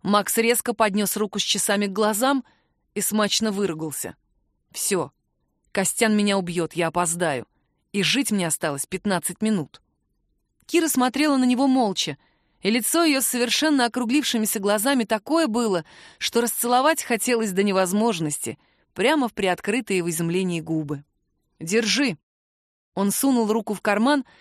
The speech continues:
достал связку ключей и шлёпнул в её ладонь. "Я не знаю, до какого времени буду занят.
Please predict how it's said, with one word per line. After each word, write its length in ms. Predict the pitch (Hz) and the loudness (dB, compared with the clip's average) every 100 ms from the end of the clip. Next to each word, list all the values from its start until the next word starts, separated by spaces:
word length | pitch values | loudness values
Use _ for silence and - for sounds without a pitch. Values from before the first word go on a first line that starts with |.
| _ _ | _ _
достал 420 | - 233 - 359 349 | -2 0 2 2 2
связку 420 | 240 294 - 233 | 0 -2 -2 -4
ключей 400 | 226 208 320 294 | -4 0 0 0
и 20 | |
шлёпнул 480 | - 233 285 226 208 | 0 -2 -2 0 0
в 60 | |
её 200 | 196 190 | 0 0
ладонь. 400 | 196 180 165 139 - _ _ _ _ _ - | 2 0 0 -4 -8 _ _ _ _ _ -4
"Я 200 | 175 226 | 0 2
не 120 | 254 | 2
знаю, 300 | 240 320 214 | 4 4 4
до 80 | 175 | 0
какого 320 | 185 208 196 | -2 -2 -2
времени 360 | 208 220 185 | 0 0 0
буду 220 | 175 190 226 | -2 -2 0
занят. 440 | 240 196 135 - | 0 0 -4 -12